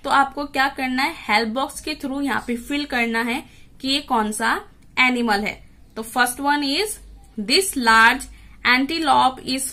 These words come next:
found in some parts of Africa and is one of the fastest running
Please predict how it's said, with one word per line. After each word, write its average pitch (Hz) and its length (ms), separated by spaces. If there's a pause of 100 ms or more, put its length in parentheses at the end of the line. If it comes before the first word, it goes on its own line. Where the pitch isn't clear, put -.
found 285 340
in 262 200 (120)
some 262 160 (120)
parts 262 380
of 226 240 (240)
Africa 233 540 (600)
and 285 180 (200)
is 262 240 (420)
one 233 320
of 285 180 (120)
the 285 100 (180)
fastest 240 800
running 233 320